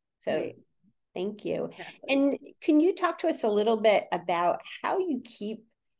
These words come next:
Speaker 1: your culture alive? How do you retain the people who are on your team?
Speaker 2: You know, Andrea, we've done a lot of work over the last few years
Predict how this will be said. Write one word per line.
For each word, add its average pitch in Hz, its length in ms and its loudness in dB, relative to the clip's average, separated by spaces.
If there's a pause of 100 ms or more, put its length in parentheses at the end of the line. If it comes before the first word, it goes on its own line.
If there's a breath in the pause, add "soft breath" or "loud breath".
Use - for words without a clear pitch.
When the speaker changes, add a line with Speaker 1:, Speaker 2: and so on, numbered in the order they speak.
(500)
Speaker 1:
your 202 160 2
culture 202 460 -6
alive? 151 640 -4
How 220 180 -2
do 262 60 2
you 233 240 0
retain 175 880 -2 (100)
the 170 60 -6
people 170 380 -6
who 165 160 -6
are 156 120 -2
on 156 220 -10
your 165 160 -8
team? - 540 -12 (960)
Speaker 2:
You 254 100 -4
know, 269 220 -4 (340)
Andrea, 233 380 4
we've 285 200 0
done 494 200 0
a 302 60 2
lot 196 380 0
of - 180 -4
work 170 280 -2 (180)
over 202 240 0
the 180 120 0
last 151 420 -6
few 165 120 -4
years 165 500 -6